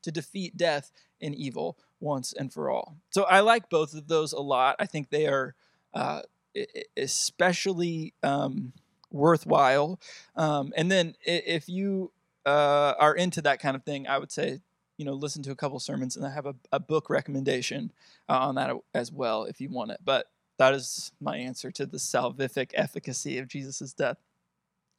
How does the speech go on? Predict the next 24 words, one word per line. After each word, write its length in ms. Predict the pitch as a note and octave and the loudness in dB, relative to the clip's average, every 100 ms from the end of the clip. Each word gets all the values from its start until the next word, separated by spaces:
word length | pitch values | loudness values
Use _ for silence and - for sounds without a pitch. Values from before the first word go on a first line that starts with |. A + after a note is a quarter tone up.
| - | 4
Okay, 120 | E3+ | 6
next 240 | E3 E3+ - | 6 2 4
question. 420 | D#3 - D#3+ D#3 - - - - _ | 2 4 -2 -4 -12 -20 -20 -20 _
I 80 | D3+ | 2
like 220 | D3+ C#3+ | 2 2
this 200 | D#3 - | -2 -4
one. 320 | D3+ D3+ D3+ - | -2 -2 -2 2
Uh, 200 | D#3 C3 | 2 2
what 340 | C3 E3 F#3 | 4 6 6
are 100 | F#3+ | 4
your 200 | F#3 F3 | 2 2
views 380 | C3 C#3+ D#3 C#3+ | 0 -2 -2 -2
on 180 | - C3+ | -2 -2
hell? 580 | B2+ - D3 C3 - - _ _ _ _ _ | -2 0 2 2 0 -10 _ _ _ _ _
And 120 | C#3+ | -8
do 100 | C3 | -4
you 160 | D3 C#3+ | -4 -2
believe 400 | C#3+ C#3+ D3 C#3+ | -4 -4 -4 0
there 180 | D3 C3+ | 0 2
is 380 | C#3+ D3 C3 - | 0 0 -2 -4
a 100 | B2+ | -4
hell? 400 | - B2 - E3 _ _ _ _ _ _ _ _ _ _ _ - | -2 -2 -4 -8 _ _ _ _ _ _ _ _ _ _ _ -6
Great 300 | D#3 D#3 F3 | 2 2 4
question. 580 | F3 D#3 - E3+ G3+ | 6 6 4 0 0